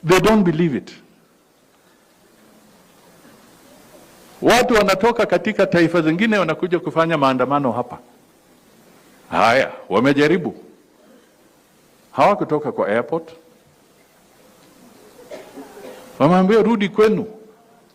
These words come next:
Kama mnachezea kwenu, mwende mcheze kwenu. Hapa hatutaki." This is the reality. Na hii ndio nimekuwa nikiambia vijana wetu. Wakati mnaenda nje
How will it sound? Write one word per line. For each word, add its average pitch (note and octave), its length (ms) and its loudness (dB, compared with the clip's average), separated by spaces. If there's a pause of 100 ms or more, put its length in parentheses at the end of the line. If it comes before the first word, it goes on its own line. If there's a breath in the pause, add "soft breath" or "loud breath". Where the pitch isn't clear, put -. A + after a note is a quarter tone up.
(260)
Kama G#3 300 2
mnachezea F#3 480 2
kwenu, G3+ 440 0
mwende G3+ 280 -2
mcheze F#3 400 0
kwenu. F#3 300 0
Hapa F3 300 0
hatutaki." D#3+ 520 -8 (4000)
This C4+ 180 2
is A3+ 100 -2
the G#3 140 2
reality. A3 480 0 (720 soft breath)
Na F#3 100 4
hii B3+ 120 4
ndio A#3+ 180 2
nimekuwa G#3 340 0
nikiambia G#3 500 0
vijana F3 360 0
wetu. F3+ 300 0 (600 soft breath)
Wakati A#3 580 0
mnaenda G3+ 520 2
nje E3 380 2